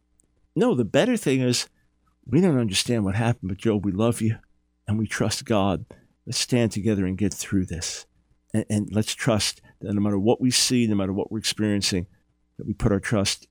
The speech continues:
in the goodness of God." So that's what the friends didn't do. They had one other alternative. And I want you to look in Job, the fifth chapter.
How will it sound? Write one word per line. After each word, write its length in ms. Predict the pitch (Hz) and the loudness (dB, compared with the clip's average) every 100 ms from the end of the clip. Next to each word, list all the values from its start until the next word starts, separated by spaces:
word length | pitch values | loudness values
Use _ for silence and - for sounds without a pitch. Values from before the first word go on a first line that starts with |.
| - | -4
in 80 | 98 | -2
the 100 | 95 | 0
goodness 720 | 107 104 101 90 - - - _ _ _ - | 2 0 0 -4 -4 -6 -10 _ _ _ -12
of 160 | 92 | -8
God." 400 | - 87 76 - - _ _ _ _ _ _ _ _ _ _ _ _ _ - | -4 -4 -4 -10 -18 _ _ _ _ _ _ _ _ _ _ _ _ _ -4
So 520 | - 151 135 120 - _ _ - - | 2 6 6 6 2 _ _ -16 0
that's 280 | 143 180 208 | 2 4 2
what 120 | - | 2
the 80 | 131 | 0
friends 460 | - 143 135 113 | 2 2 4 2
didn't 380 | - 131 - 104 | 2 2 2 -2
do. 280 | 107 67 - _ _ _ _ - | 0 0 -2 _ _ _ _ -2
They 180 | 131 | 2
had 200 | 135 143 | 4 4
one 240 | 117 160 233 | 6 6 6
other 300 | 240 196 156 | 4 6 6
alternative. 720 | 135 - 104 78 55 - - _ _ - | 4 2 0 -2 -6 -12 -18 _ _ -2
And 100 | 127 | 2
I 40 | 139 | 4
want 220 | 180 - | 2 2
you 60 | |
to 60 | 165 | 2
look 140 | 160 | 2
in 100 | 127 | 2
Job, 360 | 107 123 120 95 | 2 6 6 4
the 80 | 107 | 0
fifth 280 | - 110 - | 0 0 0
chapter. 480 | 92 76 - - | -2 -2 -8 -14